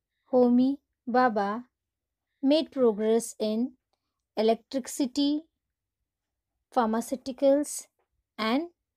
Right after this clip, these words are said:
defense. In nineteen seventy-five, the first satellite Aryabhatta was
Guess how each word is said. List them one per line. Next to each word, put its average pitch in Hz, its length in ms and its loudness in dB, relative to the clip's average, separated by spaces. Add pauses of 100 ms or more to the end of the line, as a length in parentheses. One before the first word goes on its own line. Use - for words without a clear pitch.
defense. 190 760 -10 (4000)
In 349 200 0
nineteen 269 500 2
seventy-five, 214 840 -2 (420)
the 233 120 -2
first 294 360 2
satellite 208 720 -2
Aryabhatta 226 800 0
was 202 460 -2